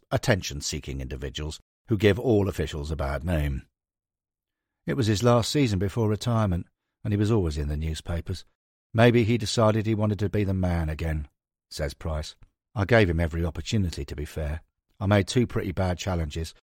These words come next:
and got booked for both of them. The injuries which plagued the Hornets through the autumn began to clear up. Les Taylor returned to the team, so Wilf Rostron, who had filled the gap in midfield,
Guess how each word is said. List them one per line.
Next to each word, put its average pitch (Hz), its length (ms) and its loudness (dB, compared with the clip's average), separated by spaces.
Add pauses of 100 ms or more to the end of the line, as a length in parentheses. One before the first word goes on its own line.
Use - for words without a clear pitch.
(200)
and 87 120 -6
got 90 220 -4
booked - 260 0
for 78 120 -6
both 95 300 -2
of 73 60 -10
them. 69 240 -6 (1300)
The 127 160 2
injuries 165 460 4
which - 400 -6
plagued 151 320 4
the 82 100 -4
Hornets 85 460 -4
through 107 200 0
the 92 100 -6
autumn 101 320 -4
began 101 300 -4
to - 100 -10
clear 92 280 -4
up. 95 240 -2 (800)
Les 98 300 4
Taylor 104 300 2
returned 85 380 -2
to 82 60 -8
the 78 100 -8
team, 87 340 -4 (400)
so 85 180 -2
Wilf 82 300 -2
Rostron, 95 460 -2
who 76 160 -4
had 65 120 -8
filled 78 240 -6
the 76 60 -8
gap 82 280 -4
in 65 100 -8
midfield, 90 420 -4